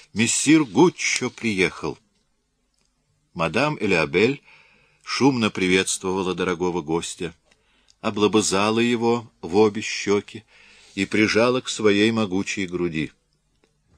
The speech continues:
Не скроем, что образ юного итальянца смущал вдовий покой её ночей. Потом, взяв Гуччо за обе руки,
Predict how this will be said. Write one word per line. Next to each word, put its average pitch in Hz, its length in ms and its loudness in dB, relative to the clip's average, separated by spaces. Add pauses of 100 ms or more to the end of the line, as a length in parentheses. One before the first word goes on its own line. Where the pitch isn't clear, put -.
(540)
Не 139 100 -6
скроем, 143 500 2
что 110 300 2
образ 110 320 0
юного 104 420 2
итальянца 110 720 0 (380)
смущал 117 640 0
вдовий 117 380 4
покой 110 480 2
её 98 220 0
ночей. 95 560 -6 (1160)
Потом, 120 500 2
взяв 104 420 0
Гуччо 107 380 -2
за 92 160 2
обе 95 280 2
руки, 120 440 -2